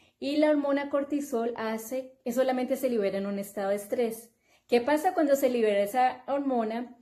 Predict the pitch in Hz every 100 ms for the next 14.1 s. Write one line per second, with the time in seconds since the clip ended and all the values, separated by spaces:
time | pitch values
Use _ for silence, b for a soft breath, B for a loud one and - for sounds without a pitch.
0 | b b b 220 240 269 285 302 381 381
1 | 359 339 262 233 233 - 254 262 277 277
2 | 214 233 240 262 262 247 220 208 208 208
3 | 208 226 240 247 233 208 196 196 208 214
4 | 214 233 214 190 185 185 214 233 277 269
5 | - - 247 240 285 277 254 214 220 -
6 | - - - _ _ _ - 247 240 311
7 | 311 - - - 302 226 214 - - B
8 | B 240 240 254 240 285 294 226 220 220
9 | 277 285 269 247 247 - 226 240 285 -
10 | 330 320 311 302 220 196 196 208 220 214
11 | 190 185 226 240 240 - - - - -
12 | 226 - 214 - - b b 240 233 240
13 | 240 302 302 302 294 233 226 226 220 220
14 | 247